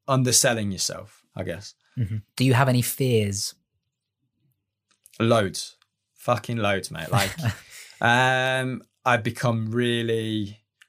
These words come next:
Speaker 1: conscious of my health since my dad died. Um, what else?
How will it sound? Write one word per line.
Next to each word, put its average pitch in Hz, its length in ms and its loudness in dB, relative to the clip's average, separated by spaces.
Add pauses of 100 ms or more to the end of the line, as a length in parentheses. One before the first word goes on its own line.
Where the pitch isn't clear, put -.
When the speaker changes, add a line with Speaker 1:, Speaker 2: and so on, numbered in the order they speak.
Speaker 1:
conscious 110 540 0
of 101 80 -10
my 98 120 0
health 101 340 -6
since 101 180 -8
my 98 80 -4
dad 90 240 -4
died. 87 380 -8 (920)
Um, 104 1000 2 (1200)
what 104 260 0
else? 98 480 -8